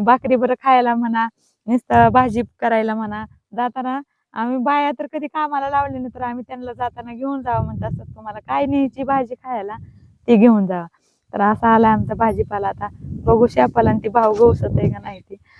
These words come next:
तुमच्या इकडं काय भाव चालू आहे तर शेपा, कोथिंबिरीला आणि मेथीला, हे पण नक्की सांगा मला कमेंट करून. आता बघू आपली बी किती भेटतात किती नाही ते. आपण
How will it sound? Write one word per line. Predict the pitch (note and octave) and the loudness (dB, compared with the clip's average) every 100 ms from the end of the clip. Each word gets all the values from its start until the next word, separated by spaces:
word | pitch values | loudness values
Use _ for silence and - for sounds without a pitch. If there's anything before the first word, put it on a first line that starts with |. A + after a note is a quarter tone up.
| - _ _ | -20 _ _
तुमच्या | A3 A#3 C#4 | 2 6 6
इकडं | B3 B3+ | 6 2
काय | C#4 C4 | 4 4
भाव | B3+ C#4+ | 4 0
चालू | C4 C#4+ C4+ | 0 0 2
आहे | C4 | 2
तर | A#3+ G#3 A#3+ - - - - - | 0 -4 -10 -16 -20 -20 -18 0
शेपा, | B3 A3+ A#3 A#3 A#3+ - | 2 4 4 4 2 2
कोथिंबिरीला | B3+ - A3+ A3 A3 G#3+ G#3+ | 2 2 2 4 4 2 -2
आणि | A#3 - G3 G#3 | -4 -8 -10 -10
मेथीला, | A3+ A#3 A3 G#3 | -12 -6 -2 -2
हे | G#3 A3+ | -2 -4
पण | - A3 | -2 -2
नक्की | A3+ G#3+ | -2 -4
सांगा | G#3 B3 G#3+ G#3+ | -4 -2 -2 0
मला | G3+ | 0
कमेंट | G3+ A3 G#3+ F#3+ | 0 0 0 0
करून. | - F3+ A3 - - - - - | -4 -4 -6 -6 -6 -6 -8 -6
आता | - | -4
बघू | G#3 A3 G#3+ | 0 2 4
आपली | G#3+ - G#3 | 2 2 2
बी | G3+ | 2
किती | G3 A3+ A3+ | 0 -4 0
भेटतात | G#3 A#3 - G3+ | 2 2 0 -6
किती | - - | -8 -6
नाही | G#3 G#3 G3 | -2 0 0
ते. | G3+ | 0
आपण | G#3 A#3+ | 0 0